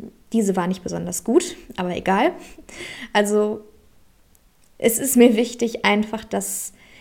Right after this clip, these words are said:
das Hinterfragen und Reflektieren von gewissen Werten, von Normen, Verhaltensweisen, Regeln, von bestimmten Dingen einfach mehr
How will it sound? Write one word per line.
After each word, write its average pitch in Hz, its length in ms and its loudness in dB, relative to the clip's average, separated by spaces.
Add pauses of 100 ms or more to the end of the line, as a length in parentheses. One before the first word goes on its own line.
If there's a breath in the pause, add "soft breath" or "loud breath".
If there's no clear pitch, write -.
das 220 200 2
Hinterfragen 220 760 2
und 214 200 -2
Reflektieren 208 760 -2
von 190 600 -2 (600 loud breath)
gewissen 220 520 2
Werten, 208 520 0
von 202 300 2
Normen, 208 500 4
Verhaltensweisen, 202 1800 0 (680)
Regeln, 202 800 4 (560)
von 247 200 4
bestimmten 247 500 2
Dingen 247 240 4
einfach 220 440 0
mehr 202 460 0